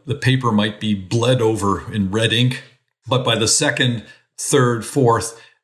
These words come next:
it gets less difficult, less painful.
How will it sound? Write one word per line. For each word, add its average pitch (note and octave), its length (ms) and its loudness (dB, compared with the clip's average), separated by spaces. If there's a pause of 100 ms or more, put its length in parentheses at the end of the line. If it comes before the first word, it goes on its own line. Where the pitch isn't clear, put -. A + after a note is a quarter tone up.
it C3 220 -2
gets - 540 -4 (360)
less B2 240 2
difficult, B2+ 600 -2
less A2 240 -2
painful. - 580 -2